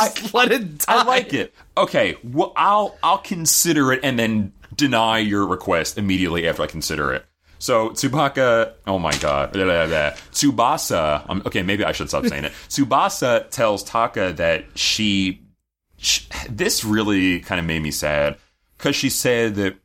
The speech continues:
Speaker 1: she was thinking about how people view, like, when she and Shion go out.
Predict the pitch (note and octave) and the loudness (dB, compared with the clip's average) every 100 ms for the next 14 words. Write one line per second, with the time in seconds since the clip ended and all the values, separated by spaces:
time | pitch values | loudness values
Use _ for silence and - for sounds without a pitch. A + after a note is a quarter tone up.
0 | - - C3 A2 C3 B2 G#2+ F#2+ F#2 - | -4 -2 0 0 0 0 0 0 -2 -2
1 | G#2+ F#2+ F#2 E2 D2+ D#2+ D#2 D2+ C#2+ C#2 | -4 -2 -2 -4 -6 -4 -2 -2 -4 -8
2 | - G2+ F2 F2 D#2+ - - A2 F2+ D#2+ | -4 -4 -2 -4 -4 -4 -2 0 0 0
3 | D2+ - - G#2 F2+ D#2+ D2+ C#2+ C2 A#1+ | -4 -4 -2 0 0 0 -2 -2 -2 -4
4 | A1 G1+ | -8 -12